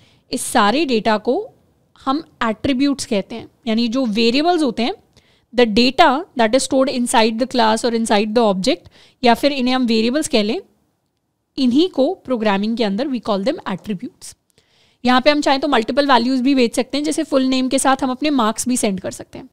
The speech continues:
अच्छा, यहाँ पे इसे फुल नेम बोलना ज़रूरी नहीं है, हम चाहें तो इसे simply नेम भी कह सकते हैं। इसको नेम कह दिया, इसको नेम कह दिया। तो जब हम नेम कह रहे हैं,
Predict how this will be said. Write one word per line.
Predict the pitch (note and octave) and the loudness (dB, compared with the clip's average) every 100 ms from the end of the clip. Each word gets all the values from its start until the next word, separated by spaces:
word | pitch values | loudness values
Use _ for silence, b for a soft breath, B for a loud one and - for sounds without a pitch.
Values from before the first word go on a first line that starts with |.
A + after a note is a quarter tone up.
| - | -8
अच्छा, | B3+ D#4+ | -2 2
यहाँ | C4 G#3+ C#4+ | 4 4 2
पे | E4 | 0
इसे | E4+ E4+ F4 | -2 -2 -2
फुल | D#4 C#4+ | 0 0
नेम | D#4 E4 | 0 0
बोलना | D4+ D4 D#4 | 0 0 0
ज़रूरी | C4 A#3+ C4 C#4 | 2 0 0 -2
नहीं | A#3 | -2
है, | F#3+ | -2
हम | A#3 | -2
चाहें | B3 C4 C4+ | 0 0 0
तो | |
इसे | D4+ E4 | -4 -4
simply | D#4 C#4 D4+ D4 | -4 -4 -2 -2
नेम | C#4 C#4+ | -2 -2
भी | C#4+ | 0
कह | B3 | -2
सकते | - A#3 - | -4 -10 -18
हैं। | - _ _ _ _ _ _ | -20 _ _ _ _ _ _
इसको | - C4 | -12 -4
नेम | A#3+ B3+ | -2 -2
कह | C4 A#3+ | 0 0
दिया, | D4+ | 0
इसको | D4+ - | -2 -2
नेम | A#3+ G3+ | -2 -2
कह | - A#3 | -4 -8
दिया। | - - b b b | -12 -16 b b b
तो | B3+ | 0
जब | A#3+ C#4 | 4 4
हम | E4+ E4 | 2 2
नेम | C4+ D4+ F4 | 2 2 4
कह | E4 | 4
रहे | D4 | 4
हैं, | F4 | 2